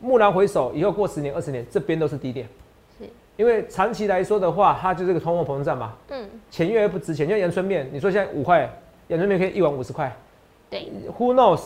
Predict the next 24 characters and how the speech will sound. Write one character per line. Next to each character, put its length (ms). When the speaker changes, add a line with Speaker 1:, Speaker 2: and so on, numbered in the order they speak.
Speaker 1:
谁 280
知 160
道 160
会 160
不 60
会 100
再 80
过 180
个 60
二 100
十 100
年， 200
阳 120
春 140
面 100
一 40
碗 140
一 40
百 160
块？ 160
Speaker 2:
一 40
百 60
块 120
吗？ 140